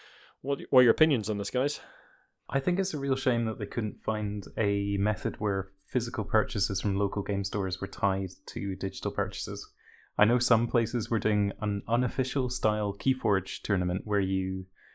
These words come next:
Speaker 2: emailed the store, bought a pack from the store, and then they gave you the n-,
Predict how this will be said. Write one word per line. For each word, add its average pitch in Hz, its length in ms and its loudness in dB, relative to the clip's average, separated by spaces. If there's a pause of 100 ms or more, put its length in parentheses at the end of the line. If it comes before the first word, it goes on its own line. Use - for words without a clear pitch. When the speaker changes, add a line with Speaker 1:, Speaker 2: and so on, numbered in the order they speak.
(720)
Speaker 2:
emailed 131 300 4
the - 60 -6
store, 131 320 4
bought 104 220 8
a - 40 4
pack - 400 4
from 101 320 -2
the 98 140 -2
store, 135 340 0
and 110 220 2
then 98 180 2
they 110 160 2
gave 107 260 2
you 101 140 2
the 98 80 4
n-, 98 240 4